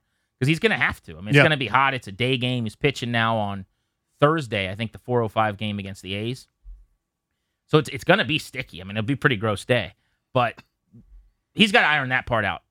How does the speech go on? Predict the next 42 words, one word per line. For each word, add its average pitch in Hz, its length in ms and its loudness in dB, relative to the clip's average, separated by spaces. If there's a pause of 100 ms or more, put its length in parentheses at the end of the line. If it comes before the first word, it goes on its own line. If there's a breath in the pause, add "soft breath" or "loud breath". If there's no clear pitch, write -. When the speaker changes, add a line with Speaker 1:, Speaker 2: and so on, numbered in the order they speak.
(140)
Speaker 1:
because 127 480 -2
clearly 170 400 2
he 135 120 0
was 110 160 -4
bothered. 92 520 -2 (340)
And 190 60 0
you 202 60 2
see 294 120 0
this 247 120 -2
sometimes 190 360 0
with, 147 80 -4
like, 123 160 -2
guys, 131 220 0
maybe 135 200 -4
it's 123 120 -8
their 110 100 -8
footing 131 360 -4
where 117 100 -6
they're, 110 100 -8
like, 101 160 -12 (300)
kicking 165 280 4
around 139 280 2
the 123 80 -2
dirt 127 260 2
in 117 60 -12
front 127 220 0
of 127 40 -2
them, 131 160 -2
and 120 80 -4
every 131 140 -2
time 131 160 0
they 117 100 -2
land, 123 280 -4
it's 117 120 -8
on 120 120 0
their 117 100 2
mind. 110 420 0 (320)
And 160 80 4
you 185 60 6
fixate 135 580 0
on 85 120 -10
it. 82 100 -18